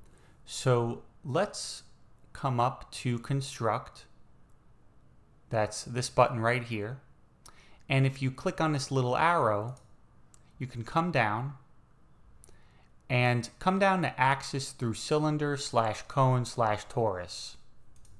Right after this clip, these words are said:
Click on it. And now let's zoom in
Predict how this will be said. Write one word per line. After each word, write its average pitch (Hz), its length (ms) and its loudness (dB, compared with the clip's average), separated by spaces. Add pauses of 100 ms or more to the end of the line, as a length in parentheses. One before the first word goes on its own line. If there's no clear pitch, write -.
(460)
Click 131 260 2
on 135 180 4
it. 170 120 -4 (1000)
And 135 280 4
now 151 180 4
let's 135 260 0
zoom 139 360 0
in 127 340 -4